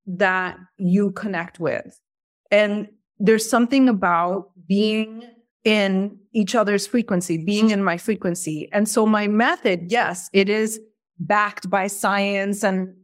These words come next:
it's not my role to send you, like, "Prove that the energy exists." I'm not here to do that. But my knowledge is backed by science when it comes to the subconscious programming. But it's also what I'm offering you is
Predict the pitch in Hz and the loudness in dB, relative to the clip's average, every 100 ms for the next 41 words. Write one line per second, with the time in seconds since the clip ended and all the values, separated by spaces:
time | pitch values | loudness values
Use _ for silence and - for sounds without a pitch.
0 | - 226 285 269 226 180 190 190 180 185 | -4 -2 0 0 0 2 2 0 -2 -6
1 | - 190 185 165 175 - 320 277 190 156 | -4 -2 0 -2 -6 -4 -4 -2 0 -2
2 | 151 180 - 233 233 202 190 180 196 165 | 0 -2 0 0 0 0 0 0 -2 -4
3 | - 202 226 233 - 202 196 202 196 170 | -2 0 0 -2 -4 -2 0 0 -2 0
4 | 185 185 220 269 - _ _ - 214 180 | 2 2 2 -2 -6 _ _ 2 2 2
5 | - _ - 208 208 208 208 240 277 233 | -6 _ -2 0 2 2 2 4 2 2
6 | 240 262 220 180 190 185 220 - 196 170 | 0 0 -2 -4 -2 0 -2 -6 -4 -4
7 | 170 - 160 165 185 240 370 - - _ | -4 -6 -2 -2 0 0 0 -2 -18 _
8 | _ 202 202 196 - 214 226 220 - 220 | _ 0 0 -2 -2 2 2 -2 -2 0
9 | 202 185 185 - 190 190 180 180 - 202 | 0 0 -4 -2 -2 -2 -4 -8 -2 0
10 | 180 180 196 196 202 202 _ _ - 214 | 0 -2 -2 -4 -6 -10 _ _ 2 2
11 | 208 - _ _ 226 220 - 208 240 294 | 2 -4 _ _ 0 0 2 4 4 4
12 | 269 226 196 190 175 202 226 208 196 185 | 4 4 2 2 0 0 0 2 2 0
13 | 180 180 180 180 185 214 | 0 0 0 0 0 -6